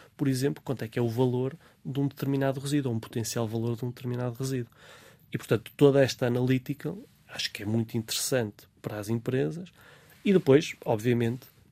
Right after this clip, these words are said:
por exemplo, principalmente em empresas grandes, está tudo segmentado em departamentos e o departamento de, de ambiente, ou o que for que estiver responsável pelos resíduos, tipicamente nos relatórios anuais tem que apresentar aquilo que são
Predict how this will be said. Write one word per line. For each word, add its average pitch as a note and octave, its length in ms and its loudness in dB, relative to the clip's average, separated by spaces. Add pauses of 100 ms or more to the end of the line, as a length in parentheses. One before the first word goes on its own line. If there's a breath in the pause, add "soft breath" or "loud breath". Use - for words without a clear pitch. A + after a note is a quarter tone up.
por - 120 -12
exemplo, G#2 440 -6 (520)
principalmente A#2+ 400 -2
em - 20 4
empresas A#2 380 -4
grandes, B2+ 420 -4 (140 loud breath)
está - 160 -8
tudo - 240 -10
segmentado G#2 520 -6
em A2 60 0
departamentos C3 840 -4
e B2 100 -6
o A2 40 -4
departamento G#2 760 -12 (120)
de, A#2 140 -16
de B2 100 -18
ambiente, C3 480 -4
ou - 100 -12
o B2 40 -14
que - 120 -20
for B2+ 180 -8
que - 80 -16
estiver - 200 -10
responsável B2 340 -10
pelos B2+ 200 -8
resíduos, C#3 420 -6 (480 loud breath)
tipicamente A#2 680 -6
nos A#2+ 120 -2
relatórios A#2+ 400 -6
anuais C#3 340 -6
tem - 140 -8
que - 80 -6
apresentar D3 640 -4 (340)
aquilo A2+ 240 -4
que - 80 -10
são A#2+ 340 -4